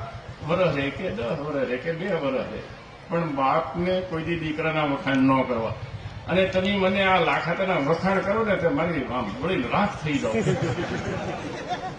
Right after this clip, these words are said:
એ એને દુનિયા વખાણી છે, ટેમ આવ્યો. હું બેઠો હોય ત્યાં સુધી વખાણ ન કરવા દઉં. એ આપણી પહેલાની રૂઢી છે.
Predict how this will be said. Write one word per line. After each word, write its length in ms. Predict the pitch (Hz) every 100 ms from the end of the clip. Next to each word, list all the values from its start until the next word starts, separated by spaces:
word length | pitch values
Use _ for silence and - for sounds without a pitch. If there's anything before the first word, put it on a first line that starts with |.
| - - - - - - 214 - - - - - 120 - 180 - 151 -
એ 220 | 247 240
એને 220 | 226 277
દુનિયા 440 | 208 190 226 302
વખાણી 400 | 254 185 214 285
છે, 500 | - 190 - - -
ટેમ 240 | 185 185 165
આવ્યો. 220 | 139 107 - - - - -
હું 180 | 170 202
બેઠો 260 | 202 202
હોય 100 | 220
ત્યાં 220 | 226 214
સુધી 120 | 240 180
વખાણ 260 | 165 185
ન 280 | 156 151 277
કરવા 260 | 165 139 113
દઉં. 1400 | 107 - - - - - - - - - - - - 190
એ 60 | 220
આપણી 280 | 208 233
પહેલાની 460 | 247 214 220 254 277
રૂઢી 360 | 208 180 247 240
છે. 260 | 170 113